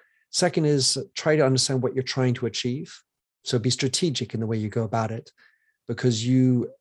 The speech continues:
it's very easy to be fall into the black hole of social media and try to cover everything all the time. What are you trying to achieve with your presence online?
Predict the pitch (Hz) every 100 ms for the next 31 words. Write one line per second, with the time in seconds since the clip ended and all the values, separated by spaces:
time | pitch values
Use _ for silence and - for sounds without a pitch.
0 | _ 135 - 143 135 127 120 107 113 110
1 | 123 113 110 107 - 113 110 123 117 -
2 | 127 117 107 - 117 113 110 110 - -
3 | 117 120 113 110 110 117 - 113 - 123
4 | 113 - 117 - 131 120 120 120 110 113
5 | 113 - 110 110 - _ _ _ _ _
6 | 127 147 143 143 131 - 131 117 101 110
7 | 104 110 - 127 120 113 - 113 113 117
8 | 117